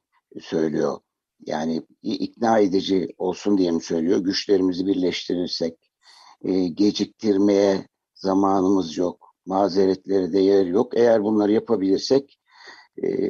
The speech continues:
hükümetlerimizle, e, umut verici bir, e, sonuç olabilir diyor. Yani, e, yükselen sıcaklıkları dengeleyebilme ihtimali var diye de bir,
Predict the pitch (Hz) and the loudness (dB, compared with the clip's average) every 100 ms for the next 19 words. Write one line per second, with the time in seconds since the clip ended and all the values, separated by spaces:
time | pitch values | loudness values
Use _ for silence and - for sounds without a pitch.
0 | 92 95 90 92 98 - 92 95 - 95 | -2 0 0 -2 -4 -4 -2 -2 -4 -4
1 | 90 92 82 78 127 147 _ _ - _ | -2 -2 -2 0 0 0 _ _ -20 _
2 | - - 101 95 95 92 - _ _ - | -6 0 2 2 0 -2 -4 _ _ 0
3 | 123 135 - 120 110 107 98 90 92 - | 2 2 2 2 4 4 2 2 0 -4
4 | - - - 90 87 78 - - 82 85 | -18 -8 -6 -4 -2 -2 -2 -2 -4 -4
5 | - - - 110 107 104 - 90 85 82 | -8 -14 -4 0 0 0 -2 -2 -2 -2
6 | 85 80 104 127 139 - - 101 104 87 | -2 0 2 2 2 -4 -4 0 0 0
7 | 95 117 - _ _ _ - - 95 95 | 0 0 -2 _ _ _ -12 -4 -2 -2
8 | - 113 113 - 101 104 92 - _ _ | -2 -2 -2 0 0 0 -2 -4 _ _
9 | - 120 104 101 - 95 - 95 110 117 | -6 -2 0 0 -2 -10 -6 -2 0 0
10 | - 104 110 113 104 107 104 107 92 107 | -4 -4 0 2 2 2 4 4 2 2
11 | 104 117 101 - - - - - 92 90 | 4 2 0 -6 -14 -14 -10 -6 -2 0
12 | 90 120 156 - - 123 113 101 85 104 | 2 2 0 -4 0 2 2 0 0 2
13 | 147 - 110 143 131 127 | 2 0 -2 2 2 0